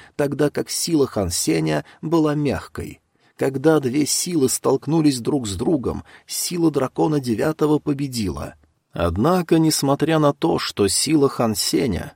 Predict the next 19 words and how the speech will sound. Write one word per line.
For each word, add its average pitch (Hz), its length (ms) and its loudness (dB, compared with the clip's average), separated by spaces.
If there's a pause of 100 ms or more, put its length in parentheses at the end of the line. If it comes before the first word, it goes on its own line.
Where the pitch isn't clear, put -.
была 180 320 2
почти 165 460 -2
полностью 156 720 2
разрушена, 92 800 -2 (180)
оставались 147 800 0
твердые 147 640 2
осколки. - 920 -2 (360)
В 85 220 -2
этом 156 440 2
было 156 300 4
преимущество 143 960 -2
мягких 98 580 -4
сил. - 520 -8 (360)
Вещи 104 520 0
ломались, 98 680 -2 (140)
если 120 440 0
на 104 140 0
них 139 300 0
воздействовало 147 1000 0